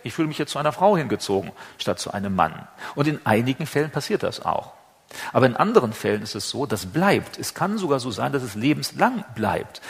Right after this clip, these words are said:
Und dann müssen wir sagen, solch eine Person leidet darunter, aber dieses Gefühl ist nicht die Sünde, sondern die Sünde ist, wenn einer das plötzlich als richtig einsieht, wenn einer sagt, „Das ist aber richtig, dass ich homosexuell bin.“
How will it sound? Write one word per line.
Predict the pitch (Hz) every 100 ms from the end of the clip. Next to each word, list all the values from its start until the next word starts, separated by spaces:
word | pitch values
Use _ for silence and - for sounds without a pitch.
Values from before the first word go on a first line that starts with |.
| - -
Und | 123 113
dann | 113 202 277
müssen | 220 180
wir | 170
sagen, | 135 143 147 156 - - 117
solch | 98 160 170
eine | 175
Person | - 151 131 135 139
leidet | 120 101 82 90 - -
darunter, | 139 127 160 190 190 202 269 - - - - -
aber | - 131
dieses | 107 104 101 139 135 -
Gefühl | 110 - - 262 139
ist | 104 113
nicht | -
die | 107
Sünde, | 92 101 92 120 202 233 - -
sondern | 113 117 104
die | 104
Sünde | 98 123 170
ist, | - 156 - - -
wenn | 127 -
einer | 143 135
das | 127
plötzlich | - 135 131 -
als | 107 107 214
richtig | 254 - 131 - -
einsieht, | 95 98 87 - - -
wenn | 101
einer | 113
sagt, | 110 - - - -
„Das | 117 147 170
ist |
aber | 165 175
richtig, | 262 -
dass | 120 104
ich | 98
homosexuell | 98 98 - - - 90 95
bin.“ | -